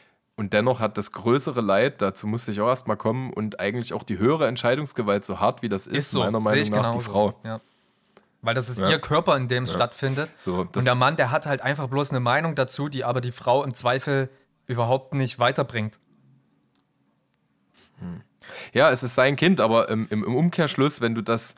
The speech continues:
Speaker 1: wiederum
Speaker 2: Ich hab dich hart getriggert
Speaker 1: umdrehen
Speaker 2: mit dem
Speaker 1: würdest,
Speaker 2: Thema,
Speaker 1: ja,
Speaker 2: oder?
Speaker 1: äh,
Speaker 2: Okay.
Speaker 1: Nee, ich, ich, ich will wohin. Also keine Sorge, ich dehn, ich dehn das nicht so krass aus. Ähm, ähm, wenn du das Ganze aber umdrehen würdest, sie will das
Speaker 2: Hm.
Speaker 1: Kind,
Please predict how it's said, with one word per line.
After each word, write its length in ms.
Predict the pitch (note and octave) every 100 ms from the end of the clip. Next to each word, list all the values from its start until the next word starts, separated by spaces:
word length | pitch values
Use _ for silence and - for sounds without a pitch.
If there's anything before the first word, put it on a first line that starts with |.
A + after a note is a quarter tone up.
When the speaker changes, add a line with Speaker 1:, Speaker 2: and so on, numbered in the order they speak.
| - - -
Speaker 1:
wiederum 380 | A2+ B2 A2 A2
Speaker 2:
Ich 100 | G#2+
hab 120 | -
dich 160 | F#3+
hart 140 | F3 -
getriggert 340 | B2+ D3 F3
Speaker 1:
umdrehen 200 | G#3 D#3
Speaker 2:
mit 80 | C#3+
dem 60 | C#3+
Speaker 1:
würdest, 160 | C#3+
Speaker 2:
Thema, 220 | C3+ C3+ A#2
Speaker 1:
ja, 260 | A2+ G3 G#3+ - -
Speaker 2:
oder? 260 | - A2 A2+
Speaker 1:
äh, 60 | - C2 D2+ - _ _ _ _ _ _ _ _ _ _ _ _ -
Speaker 2:
Okay. 180 | C#3+ D3
Speaker 1:
Nee, 240 | C3+ F#3+
ich, 140 | C#3 -
ich, 160 | A#2+
ich 140 | B2 D3+
will 160 | C#3+
wohin. 380 | C#3+ A#2+ A#2+ G2
Also 240 | - G#2+ A2
keine 240 | A#2 A#2+
Sorge, 240 | A2+ A#2+ B2
ich 140 | A2
dehn, 240 | A#2 B2+ -
ich 100 | A2+
dehn 140 | B2+
das 160 | C#3 C3
nicht 140 | B2
so 80 | B2
krass 240 | - C#3
aus. 280 | - B2+ C3+ -
Ähm, 280 | A2+ A2+ A2 - - -
ähm, 300 | G#2+ G#2+ G#2+
wenn 100 | A2
du 80 | C3
das 160 | A#2+ -
Ganze 260 | C3 D3+
aber 160 | A2+ A2
umdrehen 460 | G3 C#4 C3+ A2+
würdest, 420 | G#2 G2 F#2 - -
sie 200 | B2 F3+
will 120 | F3
das 140 | D3+
Speaker 2:
Hm. 60 | A#2
Speaker 1:
Kind, 300 | C3+ E3 -